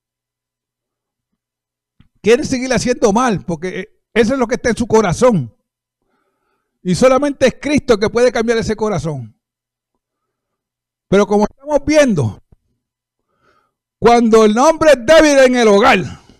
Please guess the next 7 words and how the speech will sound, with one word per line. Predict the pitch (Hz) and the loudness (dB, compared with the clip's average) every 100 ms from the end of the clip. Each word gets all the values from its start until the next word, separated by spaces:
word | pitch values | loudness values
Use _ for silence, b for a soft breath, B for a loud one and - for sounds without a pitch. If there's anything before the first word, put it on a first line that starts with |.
| _ _ _ _ _ _ _ _ _ _ _ _ _ _ - | _ _ _ _ _ _ _ _ _ _ _ _ _ _ -6
y | 196 | -2
la | 202 | 0
mujer | 190 214 208 | 2 2 2
se | 302 | 2
sonría | 294 262 233 294 | 4 4 4 4
sobre | 240 277 269 294 | 4 4 6 4
él, | 196 117 98 | 4 -2 -16